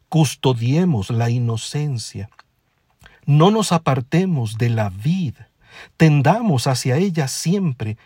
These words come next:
para que el día nuevo no conozca en nosotros el ocaso. Agucemos el oído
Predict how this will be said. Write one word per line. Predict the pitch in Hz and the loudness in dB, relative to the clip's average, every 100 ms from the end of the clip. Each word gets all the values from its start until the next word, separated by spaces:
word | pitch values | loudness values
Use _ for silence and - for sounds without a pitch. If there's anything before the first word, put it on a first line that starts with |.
| _ _ _ _ | _ _ _ _
para | 110 113 | -2 0
que | - | 0
el | 117 113 | -2 0
día | 117 175 160 131 | 2 2 2 2
nuevo | 127 139 151 139 120 _ _ _ | 2 2 0 -4 -6 _ _ _
no | 120 127 151 170 | 0 4 6 4
conozca | 165 156 151 175 165 - - 113 | 4 2 4 2 0 -4 -4 -2
en | 113 117 | -2 -2
nosotros | 113 - 156 151 - 92 98 - - _ - | -4 -4 -4 -6 -8 -14 -14 -16 -20 _ -8
el | 107 101 | -6 -6
ocaso. | 104 - 90 - - 87 - _ _ _ _ _ _ _ _ _ _ _ _ _ | -10 -12 -12 -14 -14 -16 -18 _ _ _ _ _ _ _ _ _ _ _ _ _
Agucemos | - 104 107 - 123 123 107 - - - - | -8 -4 -4 -4 0 0 -2 -6 -12 -12 -4
el | 117 | -2
oído | 110 123 180 151 107 101 | 0 0 2 0 -2 -6